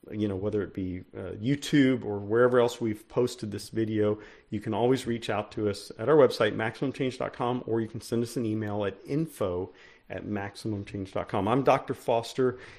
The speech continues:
and I am the founder of Maximum Change. Been with it, this, uh, organization since two thousand five when I founded it. And I have been an entrepreneur for over twenty years, helping hundreds and hundreds of individuals and businesses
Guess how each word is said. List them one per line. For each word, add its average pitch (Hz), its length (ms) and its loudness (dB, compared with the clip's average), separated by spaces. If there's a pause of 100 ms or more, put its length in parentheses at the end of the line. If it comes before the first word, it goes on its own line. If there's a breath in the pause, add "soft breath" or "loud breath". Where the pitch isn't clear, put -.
(160 loud breath)
and 110 260 -2
I 117 120 0
am 123 240 4
the 107 120 0
founder 147 520 2
of 98 100 -2
Maximum 107 440 -4
Change. 113 400 -6
Been 127 220 2
with 127 260 0
it, 131 420 0
this, 120 340 0
uh, 113 200 2 (280 loud breath)
organization 139 760 4
since - 280 -6
two - 160 -2
thousand 123 360 4
five 110 360 -2
when 101 120 -2
I 101 80 -4
founded 101 420 -4
it. - 180 -6 (360 loud breath)
And 95 320 -2
I 104 260 -2
have 101 260 -2
been 95 240 0
an 92 160 -4
entrepreneur 113 540 0
for - 240 0
over 107 240 2
twenty - 540 -2
years, 113 500 2 (300 loud breath)
helping 113 380 0
hundreds 113 760 2
and 107 140 -4
hundreds 113 540 0
of 95 100 0
individuals 156 560 4
and 123 120 0
businesses 117 680 0